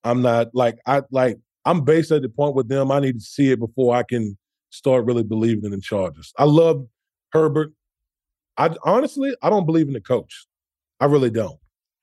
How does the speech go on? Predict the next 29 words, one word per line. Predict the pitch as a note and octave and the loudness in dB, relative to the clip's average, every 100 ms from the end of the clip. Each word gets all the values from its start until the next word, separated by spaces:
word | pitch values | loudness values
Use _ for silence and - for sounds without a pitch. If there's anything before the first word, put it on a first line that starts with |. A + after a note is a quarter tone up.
| _ _ _ _ _ _ _ - | _ _ _ _ _ _ _ -2
That's | C#3+ D3+ | 0 2
my | D#3+ C#3 | 2 0
big | A#2+ C3 | 0 -2
deal | A#2 C3 | 0 0
with | A#2+ | 0
the | G#2+ | -4
Chargers. | - A2+ G2 D2+ - | -4 -4 -4 -8 -2
I | A#2+ | 0
don't | C3 | 2
believe | A2+ A#2 G#2 | 0 -2 -4
in | |
the | F2+ | -10
coach. | - A#1+ - - _ _ _ _ _ _ _ _ _ _ _ _ _ _ _ _ _ _ _ _ _ - | -14 -16 -16 -20 _ _ _ _ _ _ _ _ _ _ _ _ _ _ _ _ _ _ _ _ _ 0
Like, | D3+ C#3 | 2 4
what | C3 B3 | 2 2
the | C4 F#3+ | 2 2
hell | G#3 G#3+ | 2 2
was | F#3 | 0
he | F3+ | -2
doing | D#3+ D#3+ D#3+ C#3+ | 0 0 0 0
playing | D3 C#3 | 0 0
those | C3 A2 | 0 0
guys | B2+ B2 | 0 0
that | A2+ A2+ | -2 0
late | A#2+ | 0
in | G#2+ | -2
the | G2+ | -2
game | A2 G#2+ | -2 -4
yesterday? | F2 E2 - D#2+ E2 | -6 -12 -12 -12 -12